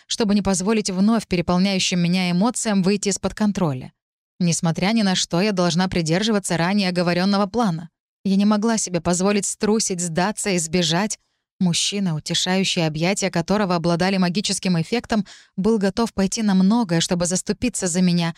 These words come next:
мою семью и других землян. Из-за меня всё в жизни Леона перевернулось с ног на голову. Ему было суждено верно служить системе, не задавая лишних вопросов до момента вступления в должность советника. Это было его предназначение —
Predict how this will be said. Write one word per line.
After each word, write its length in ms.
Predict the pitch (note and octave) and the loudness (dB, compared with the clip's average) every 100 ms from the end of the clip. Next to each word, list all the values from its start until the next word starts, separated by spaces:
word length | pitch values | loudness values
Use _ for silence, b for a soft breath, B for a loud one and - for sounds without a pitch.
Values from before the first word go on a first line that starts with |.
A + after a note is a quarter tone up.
| b b - | b b 0
мою 240 | D#3+ F#3 | 0 0
семью 600 | - E3 D3+ C3+ D#3 A3 - | -2 -4 -6 -6 -8 -10 -4
и 80 | F#3+ | 0
других 380 | E3 D#3+ F3 | 0 2 0
землян. 540 | E3 F#3+ G3+ A3 E3 D3+ _ _ _ _ _ | 0 0 2 2 0 -6 _ _ _ _ _
Из-за 240 | G3+ E3 F3+ | -2 0 2
меня 400 | F3+ F3 F#3 G#3 | 2 2 2 0
всё 320 | - - G#3+ | -2 -2 0
в 80 | G3 | 0
жизни 360 | E3 G#3 G3 | 0 0 2
Леона 340 | F#3 F#3 G#3 G#3 | 2 2 2 0
перевернулось 640 | G#3 F3 F3+ F#3+ A3 G3+ | 0 0 0 2 2 0
с 80 | - | 0
ног 180 | G3+ G3+ | 0 2
на 180 | G#3+ G3 | 0 2
голову. 380 | F3 E3+ E3+ b b b - | 2 2 0 b b b 0
Ему 240 | F3+ F#3 | 2 4
было 220 | F#3+ F#3+ | 2 0
суждено 560 | F3 F#3 E3 E3 F3 G#3 | 0 -4 -2 0 2 2
верно 340 | F#3 G3+ G3+ | 2 0 0
служить 340 | F3+ F3 F#3+ F#3+ | 0 0 0 -2
системе, 640 | G3 F3+ - F#3+ A#3 G3+ B - | -4 -6 -4 -2 -2 -4 B -2
не 100 | G#3 | 0
задавая 380 | G3 F#3+ G#3+ G3+ | 0 0 0 0
лишних 360 | G#3+ - G3+ | -2 -2 -4
вопросов 500 | G3+ F#3+ B3+ B3 F3+ | -4 -2 -2 -2 -2
до 100 | F3 | 0
момента 360 | F#3+ G3 A3 G#3 | 2 2 0 -2
вступления 520 | F#3+ G3+ G3 G#3+ G3+ | -2 -2 -2 0 0
в 60 | F3 | 0
должность 420 | G3+ A3 G3 F#3+ | 0 0 0 -2
советника. 680 | G#3+ G3 A#3 - D#3+ - D#3+ _ _ _ - | -2 -2 -2 -4 -10 -12 -20 _ _ _ -4
Это 220 | F#3 F3+ | -2 0
было 180 | G#3+ A3 | 2 2
его 160 | F#3+ | 2
предназначение — 960 | - G3+ G3 F3+ F#3+ - B3 F#3 E3 | 0 0 0 0 -2 -2 0 0 0